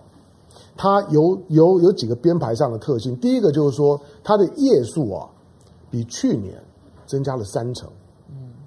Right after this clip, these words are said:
Speaker 1: 去年只有
Speaker 2: 就妖魔，妖魔长大了。
Speaker 1: 对，对，对，对，差不多。
Speaker 2: 妖魔长大了。
Speaker 1: 差不多就，就，就这个概，概念。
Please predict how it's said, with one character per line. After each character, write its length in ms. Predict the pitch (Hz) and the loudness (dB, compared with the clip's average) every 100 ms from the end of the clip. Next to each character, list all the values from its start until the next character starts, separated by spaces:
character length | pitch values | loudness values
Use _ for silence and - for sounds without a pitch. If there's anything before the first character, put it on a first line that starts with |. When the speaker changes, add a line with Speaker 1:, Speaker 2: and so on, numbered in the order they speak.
| - _ - - - | -20 _ -20 -20 -20
Speaker 1:
去 220 | - 247 | -6 -2
年 220 | 165 131 | 0 -2
只 120 | 117 196 | -2 -2
有 60 | |
Speaker 2:
就 60 | - | 0
妖 180 | 208 214 | 0 0
魔， 320 | 196 131 135 _ | -4 -8 -8 _
妖 120 | 196 | -6
魔 160 | 196 147 | -6 -6
长 200 | 143 101 - | -8 -12 -12
大 160 | 117 | -12
了。 60 | 104 | 0
Speaker 1:
对， 120 | 294 | 2
对， 120 | 180 139 | 2 0
对， 120 | - 523 - - 113 | -4 -8 -12 -12 -6
对， 120 | 127 | -4
差 160 | - 165 | -2 0
不 80 | |
多。 40 | 139 | 4
Speaker 2:
妖 160 | 233 | 2
魔 200 | 226 165 | 4 2
长 180 | 185 147 120 | 2 0 -2
大 80 | 170 | 0
了。 40 | |
Speaker 1:
差 60 | 190 | 2
不 60 | 180 | 4
多 80 | |
就， 160 | 180 175 | 4 2
就， 120 | 156 | 2
就 160 | 165 165 | 0 0
这 100 | 151 | 2
个 100 | 143 | 2
概， 140 | 143 | 2
概 200 | 143 160 | 0 0
念。 200 | 127 127 | 0 -4